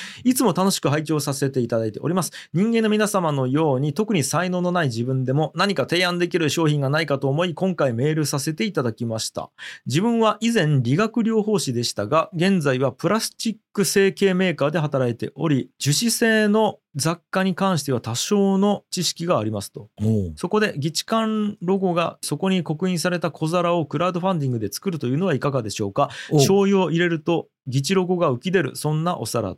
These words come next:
Speaker 1: です。ちなみに自分が欲しいですって書いてますけども、
Speaker 2: うんうんうん。
Speaker 1: もしご興味あればご連絡ください。これからも応援しております。ということで。
Speaker 2: おえー。
Speaker 1: これね、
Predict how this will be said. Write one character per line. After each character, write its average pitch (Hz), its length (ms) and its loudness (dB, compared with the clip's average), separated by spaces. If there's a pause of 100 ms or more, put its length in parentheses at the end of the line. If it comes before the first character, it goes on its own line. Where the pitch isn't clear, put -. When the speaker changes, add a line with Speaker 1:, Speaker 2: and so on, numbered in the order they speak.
Speaker 1:
で 135 100 0
す。 - 180 -6 (440)
ち 143 80 -2
な 143 80 2
み 139 60 0
に 135 80 2
自 117 180 -4
分 156 340 0
が 156 180 2
欲 135 140 -2
し - 60 0
い 127 80 0
で - 80 -6
す - 80 -10
っ - 20 -20
て - 80 -20
書 - 80 -10
い - 20 -8
て - 60 -12
ま - 80 -12
す - 80 -14
け 113 60 -12
ど 135 80 -2
も、 170 80 4
Speaker 2:
う - 20 6
ん 123 60 6
う - 20 4
ん 117 160 0
う 214 40 0
ん。 208 40 0
Speaker 1:
も 185 80 2
し 156 140 2
ご 127 160 2
興 156 220 2
味 123 100 2
あ 123 60 0
れ 117 100 0
ば 139 100 2
ご 117 140 -2
連 117 100 -2
絡 107 220 -4
く 107 80 -8
だ 101 100 -4
さ 196 160 0
い。 175 60 -2
こ 135 120 -4
れ 135 60 0
か 139 120 -2
ら 131 100 0
も 110 180 -2
応 117 100 -2
援 113 60 -2
し - 80 -6
て - 80 -8
お 107 60 -2
り 110 80 -4
ま 151 260 0
す。 - 140 -10
と - 80 -10
い - 20 -6
う - 60 -8
こ - 100 -20
と - 120 -14
で。 - 240 -12 (180)
Speaker 2:
お 127 340 6
え 151 40 4 (640)
ー。 156 40 2
Speaker 1:
こ 262 120 4
れ 311 140 4
ね、 196 420 2